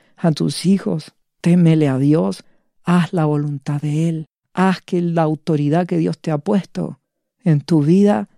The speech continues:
fluya y no temas. Podemos ver en, en Gálatas capítulo dos, versículo once. "Pero cuando Pedro vino a Antioquía, le resistí cara a cara porque era de condenar". Está hablando Pablo, inspirado por el Espíritu Santo.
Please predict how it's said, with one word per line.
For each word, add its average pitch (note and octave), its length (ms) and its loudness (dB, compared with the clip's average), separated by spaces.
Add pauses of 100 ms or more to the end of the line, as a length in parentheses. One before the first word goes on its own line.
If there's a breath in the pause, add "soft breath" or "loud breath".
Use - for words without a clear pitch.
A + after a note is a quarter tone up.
(120)
fluya G3+ 640 0
y E3+ 160 4
no G3 560 2 (120)
temas. A#3+ 680 -2 (240)
Podemos F#3 360 2
ver F#3+ 240 2
en, E3+ 400 -4
en D#3+ 180 0
Gálatas G3+ 420 0
capítulo E3 500 0
dos, D#3 180 0
versículo D3+ 560 -4
once. D3 540 -8 (340)
"Pero D#3+ 240 0
cuando D#3 360 -4
Pedro E3 480 0
vino G#3+ 420 -2
a D#3+ 60 0
Antioquía, E3+ 580 -2
le G3 160 0
resistí F3+ 520 -4
cara F#3 260 0
a D#3 60 -4
cara F#3 300 0
porque E3+ 320 -2
era F3 140 2
de F3 100 0
condenar". E3+ 580 -2 (180 soft breath)
Está - 220 -4
hablando E3 360 0
Pablo, D#3 400 -2
inspirado D#3 460 -6
por D#3 160 -4
el D3+ 80 -6
Espíritu D#3 420 -6
Santo. E3 500 -6